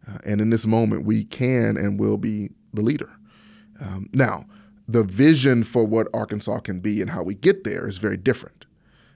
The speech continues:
uh, and contra-, and contrasting. The experience that we bring to bear is very different and contrasting. Um, but, but I would say that I think Arkansas is certainly ready, uh, to elect its first rocket scientist,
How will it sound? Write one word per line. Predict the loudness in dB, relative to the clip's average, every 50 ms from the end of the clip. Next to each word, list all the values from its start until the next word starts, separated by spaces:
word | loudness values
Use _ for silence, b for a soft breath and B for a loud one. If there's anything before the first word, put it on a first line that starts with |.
| _ -16 -12
uh, | -10 -10 -8 -8 -8 -8 -8 -6
and | -4 -4 -4 -4 -4
contra-, | -6 -6 -6 -2 0 2 2 2 2
and | -2 -2 -2 -2
contrasting. | -2 -4 -4 -2 0 0 0 0 0 -4 -8 -12 -16 -18 -20 b b b b b b b b b -4
The | -2
experience | 0 0 -2 0 2 4 6 6 6 6 4 4 2 0 -2 0 0 0 -2 -2 0
that | 0 0 2
we | 2 2 2
bring | 2 2 0 0 0
to | -2 -2
bear | 0 4 6 6 6 6 6 4 2 0
is | -2 -2 -4 -2
very | 0 0 0 0
different | 0 -2 -4 -4 -6 -8 -12 -12 -12 -10
and | -10 -8 -8 -6
contrasting. | -8 -8 -6 -6 -8 -8 -8 -8 -10 -10 -12 -14 -18 -20 _ b b b b b b b b b
Um, | -2 -2 0 2
but, | 0 0 0 2
but | 2 4 4
I | 6 6
would | 6 4 4
say | 2 4 4 4 4
that | 4 2 2
I | 0
think | 0 -2 -2 -2
Arkansas | 0 0 0 0 -2 -2 -2 0 0 0 0
is | 0 0 0 0
certainly | 2 4 4 4 4 2 2 2
ready, | 2 4 4 4 4 4 2 0 -2 B B B B B B B B B
uh, | -2 0 0 0
to | 2 2 4 4
elect | 4 4 2 2 0 -2
its | -4 -4 -2
first | 0 0 2 2 2
rocket | 0 0 0 0 0
scientist, | -2 -2 -2 -4 -4 -6 -8 -6 -6 -6 -8 -10 -12